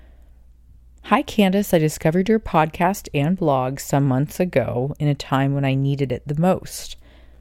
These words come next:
I have been in a long relationship that ended with emotional, verbal, and psychological abuse.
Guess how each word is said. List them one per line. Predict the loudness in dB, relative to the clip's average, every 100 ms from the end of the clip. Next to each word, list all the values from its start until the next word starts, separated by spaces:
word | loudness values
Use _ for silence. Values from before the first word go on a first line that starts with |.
| -12 0
I | 2
have | 2
been | 2 2
in | 2 0
a | 0
long | 0 2 2 2
relationship | 0 0 -2 -4 -6 -2 -2 -2
that | -4
ended | 0 0 -2
with | -4 -2
emotional, | 0 0 2 2 0 -2 0 0 -2 -8 -20 -20 -12
verbal, | 2 2 4 2 0 0
and | 0 0
psychological | 0 0 0 0 0 2 0 -2 -6 -4 -4
abuse. | -6 -6 -4 -2 -4 -6 -14 -14